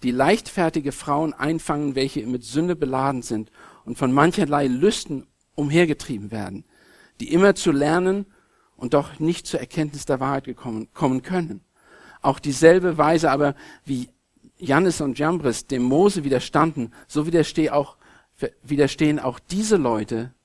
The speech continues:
der Wahrheit. Es sind Menschen mit völlig verdorbener Gesinnung, untüchtig zum Glauben. Aber sie werden es nicht mehr viel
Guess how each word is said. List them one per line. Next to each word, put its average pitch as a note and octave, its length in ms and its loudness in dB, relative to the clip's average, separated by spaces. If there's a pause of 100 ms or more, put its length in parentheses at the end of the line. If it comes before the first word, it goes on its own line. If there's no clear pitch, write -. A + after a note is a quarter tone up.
(280)
der A#2+ 160 0
Wahrheit. B2 500 2 (320)
Es - 140 -4
sind D#3+ 180 2
Menschen E3+ 540 2
mit D3 160 -6
völlig G#3 400 -4
verdorbener B2+ 500 -2
Gesinnung, A2 500 -6 (460)
untüchtig E3 720 0
zum A#2+ 200 -8
Glauben. G#2+ 440 -6 (520)
Aber B2 180 0
sie C#3+ 220 -4
werden C#3 240 4
es B2+ 180 -6
nicht C#3+ 260 -4
mehr C3+ 220 -2
viel C#3 300 -6